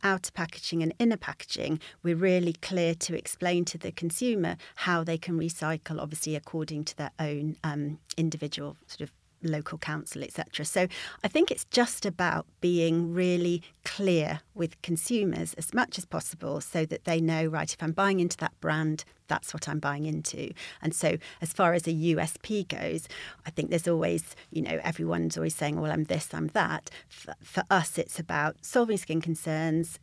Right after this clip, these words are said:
you know, providing really hardworking products that will, um, that work, um, and being as sustainable and as consciously, honestly natural as we possibly can be.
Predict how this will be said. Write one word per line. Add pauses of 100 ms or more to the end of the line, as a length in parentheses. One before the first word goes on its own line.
you
know, (240)
providing
really (180)
hardworking
products
that
will, (140)
um, (260)
that
work, (380)
um,
and
being
as
sustainable
and
as (180)
consciously, (280)
honestly
natural
as
we
possibly
can
be.